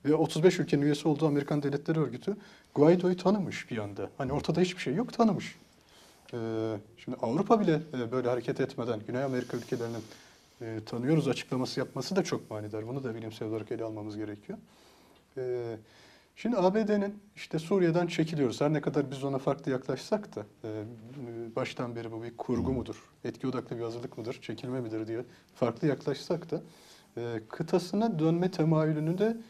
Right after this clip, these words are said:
Speaker 1: bir miktar görüyoruz. Kıtadaki emniyetine, kıtadaki Güney ve Amerika'daki hakimiyetine ağırlık vereceğini,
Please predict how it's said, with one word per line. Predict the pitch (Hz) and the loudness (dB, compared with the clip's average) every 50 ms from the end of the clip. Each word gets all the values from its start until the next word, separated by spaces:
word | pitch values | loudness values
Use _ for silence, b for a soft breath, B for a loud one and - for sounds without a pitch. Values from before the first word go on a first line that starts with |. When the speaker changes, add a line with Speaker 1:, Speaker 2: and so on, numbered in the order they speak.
| B B _ - | B B _ 2
Speaker 1:
bir | 185 202 | 2 4
miktar | 190 165 - - 190 185 | 4 2 2 2 2 2
görüyoruz. | 175 156 156 156 156 127 104 - - - - _ _ | 4 4 6 6 6 4 2 0 -4 -14 -18 _ _
Kıtadaki | - - - 160 160 165 160 165 185 | -8 -4 0 2 2 2 4 2 0
emniyetine, | 180 165 151 147 131 120 113 - 107 107 117 | 2 2 0 0 0 -2 -4 -6 -8 -8 -8
kıtadaki | - - - 147 135 139 147 147 - - 196 185 190 - - _ _ _ _ - | -10 -6 -4 -2 0 0 0 0 0 0 0 0 -2 -6 -20 _ _ _ _ -6
Güney | - 123 143 151 143 | 0 2 4 4 4
ve | 127 | 4
Amerika'daki | 120 120 120 120 123 123 - 107 110 110 - - 190 196 190 b b b b b b | 2 2 0 -2 -4 -4 -6 -6 -6 -6 -6 -6 -6 -8 -8 b b b b b b
hakimiyetine | _ - 131 147 156 160 - 175 170 165 160 165 - 170 | _ 4 4 4 4 2 0 2 2 2 2 2 0 2
ağırlık | 156 156 151 165 165 - - | 2 4 4 2 2 2 0
vereceğini, | 151 135 139 135 143 143 143 156 147 | 0 2 0 0 0 0 2 0 0